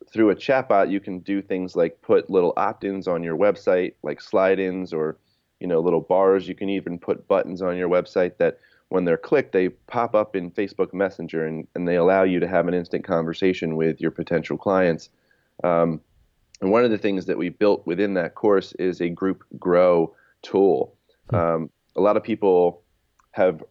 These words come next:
Speaker 1: realized the value of having a Facebook group for their potential clients as well as their past clients, uh, and doing things like, you know, Facebook Lives into the group of a, a session actually happening and things like that really help people to connect with you.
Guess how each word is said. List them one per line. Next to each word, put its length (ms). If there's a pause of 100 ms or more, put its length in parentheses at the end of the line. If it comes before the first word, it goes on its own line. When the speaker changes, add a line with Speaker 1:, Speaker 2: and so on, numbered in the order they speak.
(580)
Speaker 1:
realized 640
the 100
value 460
of 100
having 320
a 40
Facebook 500
group 280
for 160
their 140
potential 440
clients 480
as 180
well 160
as 80
their 120
past 360
clients, 440 (460)
uh, 280
and 100
doing 180
things 260
like, 280
you 60
know, 220 (320)
Facebook 320
Lives 280
into 120
the 100
group 280
of 180
a, 200 (240)
a 260 (180)
session 380
actually 280
happening 460
and 120
things 160
like 140
that 140
really 200
help 300
people 480 (260)
to 120
connect 380
with 120
you. 360